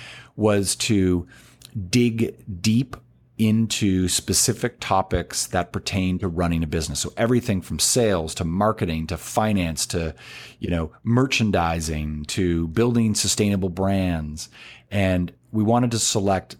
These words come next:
the, the absolute leaders in their field within the industry to lead those sessions. So, uh, so skew Camp is very roll up your sleeves, very workshop oriented, very focused on creating a plan for the next fiscal year.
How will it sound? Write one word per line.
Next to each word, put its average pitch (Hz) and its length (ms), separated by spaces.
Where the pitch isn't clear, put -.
the, 95 300
the 107 260
absolute 120 480
leaders 107 640
in 95 120
their 92 120
field 98 460
within 90 260
the 85 140
industry 123 580
to 117 100
lead 101 360
those 87 240
sessions. 73 600
So, 101 400
uh, 64 360
so 104 160
skew 170 240
Camp 113 240
is 85 100
very 107 460
roll 104 300
up 113 120
your 127 80
sleeves, 98 640
very 90 240
workshop 110 720
oriented, 95 580
very 87 180
focused 101 520
on 87 140
creating 92 520
a 78 60
plan 101 600
for 104 120
the 87 100
next 87 240
fiscal 87 400
year. 98 420